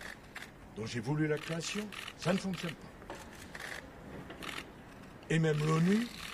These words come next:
qui oscille entre apathie et immobilisme.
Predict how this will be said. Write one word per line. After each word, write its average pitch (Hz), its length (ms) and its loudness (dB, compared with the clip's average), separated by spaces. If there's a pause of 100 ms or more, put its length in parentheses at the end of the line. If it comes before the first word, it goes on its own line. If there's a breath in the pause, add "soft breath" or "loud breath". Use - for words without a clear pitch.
(1500)
qui 156 140 2
oscille 156 480 2 (360)
entre 135 380 0 (120)
apathie 185 600 4 (1080)
et 151 80 4
immobilisme. 143 580 4